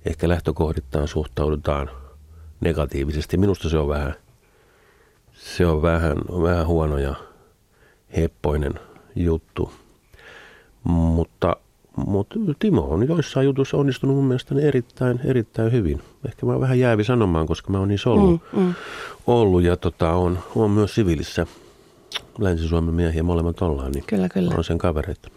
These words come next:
Speaker 2: Voisiko yleisesti ottaen sitten olla kyse siitä, että jos joku tulee alalle ikään kuin niiden perinteisten, ö, väylien ulkopuolelta?
Speaker 1: Tämähän on mahdollista ja, ja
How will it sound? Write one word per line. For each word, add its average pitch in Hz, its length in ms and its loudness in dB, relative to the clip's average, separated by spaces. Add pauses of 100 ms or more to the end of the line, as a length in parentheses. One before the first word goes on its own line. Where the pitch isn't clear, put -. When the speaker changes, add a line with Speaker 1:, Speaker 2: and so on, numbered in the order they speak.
(140)
Speaker 2:
Voisiko 226 420 4
yleisesti 220 560 2
ottaen 175 300 2
sitten 180 240 0
olla 175 160 4
kyse 180 220 0
siitä, 180 360 0
että 170 140 0
jos 170 80 2
joku 180 200 2
tulee 170 280 4
alalle 165 380 4 (400)
ikään 180 260 4
kuin 180 160 6
niiden 175 360 4
perinteisten, 175 680 2 (600)
ö, 190 220 6 (240)
väylien 185 560 6
ulkopuolelta? 214 800 0 (440)
Speaker 1:
Tämähän 82 240 0
on 90 60 4
mahdollista 85 640 2
ja, - 220 2 (120)
ja 87 80 0